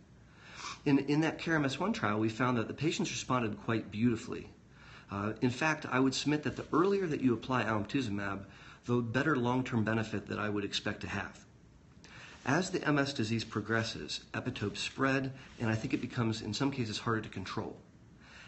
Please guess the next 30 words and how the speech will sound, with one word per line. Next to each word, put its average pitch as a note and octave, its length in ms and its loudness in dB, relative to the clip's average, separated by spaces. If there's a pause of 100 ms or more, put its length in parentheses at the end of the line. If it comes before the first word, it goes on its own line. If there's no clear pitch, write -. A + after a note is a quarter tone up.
(120)
Alemtuzumab A#2+ 800 0 (220)
is G#2+ 160 0
unique B2 560 4
in A2 120 0
that A2 140 0
it's A2 240 -2
an G#2+ 120 0
induction G#2+ 640 -2
therapy. G#2 600 -6
It's A2+ 180 -4
really, C3 400 4 (360)
in A#2+ 120 2
essence, A#2 520 0 (100)
um, G2 460 -8 (200)
killing C#3 320 4
off A#2+ 220 2
a G#2+ 60 0
bunch A2 240 0
of G#2 80 0
adult, A2 400 -2 (200)
uh, F#2 260 -8
white A2+ 260 0
blood A2+ 200 0
cells G#2+ 320 0
and A2 160 0
making B2 300 4
them A2 140 4
grow A2 200 0
back G#2+ 280 -4
nicer. A2 380 -4